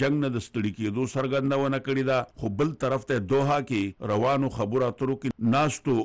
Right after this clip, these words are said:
خپلو مشرانو باندې هم شکونه ښکاره کړي دي. خو باوجود د دې ستومانه حالت طالبان جنگیالي د امریکې د ماتې او د اسلامي حکومت نه کم کوس څه منلو ته تیار نه دي. دا جنگیالي افغان حکومت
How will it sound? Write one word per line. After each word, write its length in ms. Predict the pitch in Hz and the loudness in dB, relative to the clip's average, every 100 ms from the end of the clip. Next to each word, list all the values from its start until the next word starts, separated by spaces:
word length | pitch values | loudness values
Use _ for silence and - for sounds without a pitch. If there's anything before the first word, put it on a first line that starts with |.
| - | -2
خپلو 320 | - 143 151 135 | -6 -2 0 0
مشرانو 480 | 113 117 123 127 113 | -2 -2 -2 -2 0
باندې 220 | 110 110 104 131 | 0 0 0 2
هم 100 | 151 107 - - - | 2 -2 -4 -12 -4
شکونه 420 | 104 - 120 104 | -4 -2 -2 -4
ښکاره 340 | - 107 104 - | -4 -2 -2 0
کړي 160 | 135 113 104 | 2 2 2
دي. 100 | 95 87 _ - | -2 -6 _ -4
خو 100 | 123 139 | 0 4
باوجود 480 | 139 139 160 170 | 4 4 0 -2
د 140 | 156 135 | -2 2
دې 180 | 151 - | 2 2
ستومانه 440 | 151 131 143 156 123 | 0 0 2 2 2
حالت 340 | 120 120 135 - 127 | 2 2 0 -2 0
طالبان 440 | 117 110 135 135 113 | 0 0 0 0 0
جنگیالي 480 | 113 107 107 131 127 | 0 0 2 2 0
د 160 | - 113 | 0 -2
امریکې 420 | 104 98 127 117 | -2 -2 -2 0
د 100 | 107 120 | 0 0
ماتې 640 | 135 139 117 101 - 107 | 0 0 -2 -6 -10 -4
او 80 | 107 | -2
د 120 | 120 117 | -2 -4
اسلامي 420 | 113 113 127 139 | -4 -2 2 2
حکومت 420 | 131 123 113 131 117 | 2 0 -4 -4 -4
نه 80 | 104 139 | -4 -2
کم 160 | 135 | -2
کوس 300 | 113 147 - | -2 -6 -6
څه 160 | - 117 | -2 0
منلو 320 | 107 127 143 120 | 0 0 0 0
ته 100 | 101 87 _ 117 | -2 -2 _ 0
تیار 340 | 113 113 107 135 | 2 4 2 2
نه 100 | 120 | 2
دي. 100 | 101 - _ _ - 113 | 2 -2 _ _ -4 2
دا 60 | 151 | 4
جنگیالي 480 | 135 139 135 123 139 143 - | 4 4 4 4 4 2 0
افغان 360 | 107 104 135 120 | -2 0 2 2
حکومت 420 | 123 120 117 131 | 0 -2 -4 -4